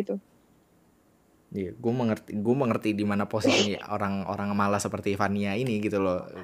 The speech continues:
Speaker 2: Kayak gua pernah ada saatnya, tapi
Speaker 1: Gue, gue malas banget.
Speaker 2: enggak sih, gua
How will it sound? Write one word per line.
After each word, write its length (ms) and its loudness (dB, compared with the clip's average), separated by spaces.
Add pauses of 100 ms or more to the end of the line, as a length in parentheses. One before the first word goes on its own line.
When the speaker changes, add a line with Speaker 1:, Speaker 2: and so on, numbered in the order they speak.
(160)
Speaker 2:
Kayak 460 0 (100)
gua 240 6
pernah 300 2
ada 100 2
saatnya, 400 0
tapi 400 2
Speaker 1:
Gue, 120 12 (100)
gue 200 10
malas 300 2
banget. 200 -2 (440)
Speaker 2:
enggak 320 0
sih, 160 4
gua 320 0